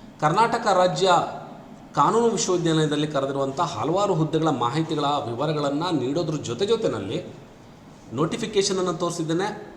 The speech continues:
ಅಪ್ಲೈ ಹೇಗೆ ಮಾಡೋದು ಅಂತ ತೋರಿಸ್ಕೊಟ್ಟಿದ್ದೇನೆ.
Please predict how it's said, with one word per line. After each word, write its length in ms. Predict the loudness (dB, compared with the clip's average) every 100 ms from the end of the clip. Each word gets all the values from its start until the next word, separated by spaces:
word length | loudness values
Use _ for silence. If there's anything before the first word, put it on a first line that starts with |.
| -10 -8
ಅಪ್ಲೈ 340 | -6 -4 -2
ಹೇಗೆ 380 | 0 0 0 2
ಮಾಡೋದು 220 | 0 0
ಅಂತ 140 | 0
ತೋರಿಸ್ಕೊಟ್ಟಿದ್ದೇನೆ. 1120 | -2 -2 -6 -4 -6 -2 0 0 0 -6 -16